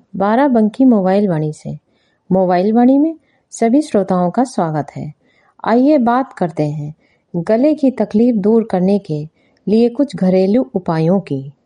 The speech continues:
रात को सोते समय दो तीन काली मिर्च और मिश्री चबाकर सो जाएं।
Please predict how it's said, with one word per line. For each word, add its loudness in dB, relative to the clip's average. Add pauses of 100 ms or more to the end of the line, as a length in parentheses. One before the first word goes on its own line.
(880)
रात 0
को 0
सोते 0
समय -6 (420)
दो 2
तीन 2
काली 0
मिर्च -2 (320)
और 0
मिश्री 0 (360)
चबाकर 0
सो -2
जाएं। -4